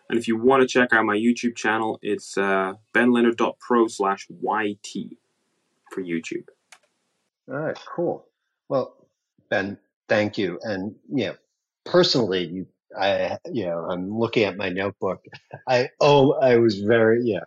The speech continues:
Speaker 2: I had to almost force myself not to be like,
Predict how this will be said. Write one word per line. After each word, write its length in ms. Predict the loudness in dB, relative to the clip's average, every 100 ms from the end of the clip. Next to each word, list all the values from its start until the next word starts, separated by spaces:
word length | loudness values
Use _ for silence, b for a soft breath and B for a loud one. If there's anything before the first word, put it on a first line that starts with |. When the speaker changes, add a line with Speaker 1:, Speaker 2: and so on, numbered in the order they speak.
| -8
Speaker 2:
I 480 | -4 -4 -6 -12 -2
had 180 | -2 0
to 120 | -2
almost 300 | 0 -2 -2
force 200 | -2 -2
myself 340 | -4 -2 -4 -2
not 300 | -2 -2 -6
to 80 |
be 240 | -4 -2 -2
like, 240 | -4 -6